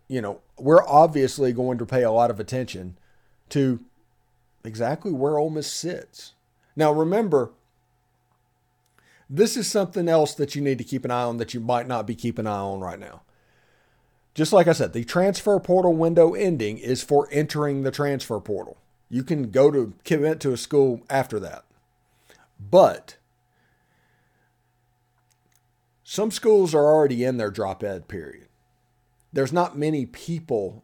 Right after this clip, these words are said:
that are, um, that have the flexibility to go much longer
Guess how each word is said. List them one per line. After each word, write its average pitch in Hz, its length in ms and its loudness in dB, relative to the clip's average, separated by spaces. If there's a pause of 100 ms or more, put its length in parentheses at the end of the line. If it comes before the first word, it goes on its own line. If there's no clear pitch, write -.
that 120 420 -2
are, 113 300 -2 (180)
um, 101 520 -8 (460)
that 127 180 -4
have 143 220 -4
the 123 120 -8
flexibility 131 920 -2
to 113 80 -6
go 113 180 0
much 117 260 -6
longer 120 720 0